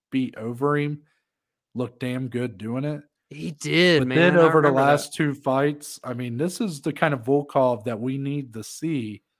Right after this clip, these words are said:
Speaker 2: Hmm.
Speaker 1: moving forward. Do I have a ton of confidence that he can beat one of these top five guys in the division? No, because he's already fought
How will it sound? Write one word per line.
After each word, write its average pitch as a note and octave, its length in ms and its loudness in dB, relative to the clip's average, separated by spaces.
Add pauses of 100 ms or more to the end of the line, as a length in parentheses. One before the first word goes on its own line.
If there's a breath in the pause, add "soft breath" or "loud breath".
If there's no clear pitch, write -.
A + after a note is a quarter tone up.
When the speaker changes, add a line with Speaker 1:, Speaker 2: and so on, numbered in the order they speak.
(140)
Speaker 2:
Hmm. C3+ 180 -10 (380)
Speaker 1:
moving C3+ 340 -2
forward. G#2+ 520 0
Do D#3 140 2
I F3+ 60 8
have F#3 100 4
a F3 40 -2
ton F3 220 -4
of - 80 -10
confidence D3+ 720 -4
that B2 140 -6
he C3 160 -10
can A#2 340 -10 (720)
beat C#3 360 -4 (100)
one C3 280 -4
of C3+ 120 -4
these A#2 500 -8
top C3+ 380 -2
five B2+ 320 -2
guys B2 340 -4
in B2 60 -8
the A#2+ 100 -6
division? C3 520 -6
No, F#3 180 2
because F3 220 -6
he's E3 140 -2
already G#3 300 2 (140)
fought B2+ 340 2